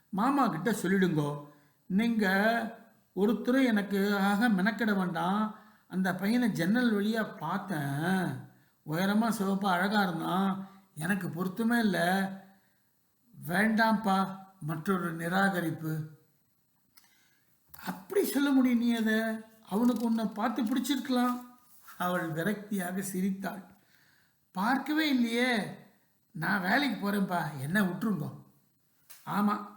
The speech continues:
உன் பி ஏ சைக்காலஜியை வச்சுட்டு வேலை எவன் கொடுப்பான்? இனிமே இந்த பெண் பார்க்குற டார்ச்சர் மட்டும் வேண்டாம்ப்பா. மாசம், மாசம் மாசம் வரதும் பார்த்துட்டு பேசாம போறதும்,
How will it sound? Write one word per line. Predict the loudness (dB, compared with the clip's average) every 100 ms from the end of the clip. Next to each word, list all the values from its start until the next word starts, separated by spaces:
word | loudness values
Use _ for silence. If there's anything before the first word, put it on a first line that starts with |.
| -20 _ _ _ -4
உன் | 2 2
பி | 2 4
ஏ | 4
சைக்காலஜியை | 2 0 2 2 0 -4
வச்சுட்டு | -2 -2 -2 -2 0 0 -2 -4 -10 -18 _ _ _ -6
வேலை | 0 2 2
எவன் | 2 2
கொடுப்பான்? | 2 0 -4 -6 -8 -20 _ _ _ _ _
இனிமே | 0 2 4 2 4
இந்த | 2 2
பெண் | 0 -2 0 2 0 2
பார்க்குற | 2 2 -4 -6 0
டார்ச்சர் | 2 2 -2 -4 -4 -8
மட்டும் | -8 -4 -2 0
வேண்டாம்ப்பா. | 2 2 0 -6 -10 -16 _ _ _
மாசம், | -6 -4 0 0 -2 -4 -10 -16 _ _ _
மாசம் | -6 -2 2 2
மாசம் | 2 2 0 0
வரதும் | 2 2 2 0 -4 -14 -4
பார்த்துட்டு | -2 0 -2 -2 -2
பேசாம | -2 -2 0 0 0
போறதும், | -2 -6 -2 0 0